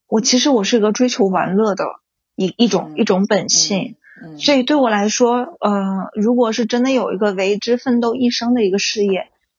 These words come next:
Speaker 1: 我想大概率这种事业可能是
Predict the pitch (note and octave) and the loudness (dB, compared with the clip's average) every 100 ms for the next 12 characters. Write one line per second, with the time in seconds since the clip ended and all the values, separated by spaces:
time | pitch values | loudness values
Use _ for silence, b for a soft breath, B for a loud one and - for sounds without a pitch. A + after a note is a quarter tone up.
0 | - B3+ C4+ G#3+ F3+ C4 B3 A#3+ A3+ A#3+ | -2 0 2 -2 -2 -2 0 0 0 -2
1 | G#3 A3 F#3 F#3+ - A#3+ A3+ G#3+ - E3+ | -2 -4 -2 -2 0 2 0 -2 -6 -6
2 | F#3 - G#3 F#3+ | -4 0 0 0